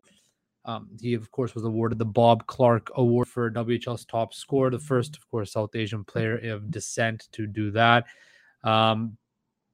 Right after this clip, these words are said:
so, but I'm also gonna talk about just how important it is for somebody being from the South Asian community,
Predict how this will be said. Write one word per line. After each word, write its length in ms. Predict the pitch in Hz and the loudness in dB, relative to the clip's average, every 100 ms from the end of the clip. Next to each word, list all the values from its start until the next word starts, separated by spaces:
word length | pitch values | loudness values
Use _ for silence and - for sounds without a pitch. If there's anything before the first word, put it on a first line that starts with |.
| _ _ _ _ - | _ _ _ _ -4
so, 220 | - 160 | 4 6
but 140 | 151 | 8
I'm 100 | 165 | 8
also 200 | 185 185 | 8 4
gonna 60 | 190 | 2
talk 100 | 165 | 0
about 100 | 151 | -2
just 100 | 135 | -4
how 80 | 165 | -8
important 480 | 143 156 147 139 131 - | -6 -4 -4 -4 -12 -10
it 120 | 123 | -8
is 180 | 120 120 | -8 -10
for 300 | - 113 107 | -10 -10 -6
somebody 260 | 123 120 | -4 -4
being 240 | 107 165 196 | 0 2 2
from 100 | 175 | 2
the 60 | |
South 240 | - 120 120 | 0 0 0
Asian 180 | 110 | -4
community, 540 | 104 113 113 107 104 | -8 -8 -8 -8 -10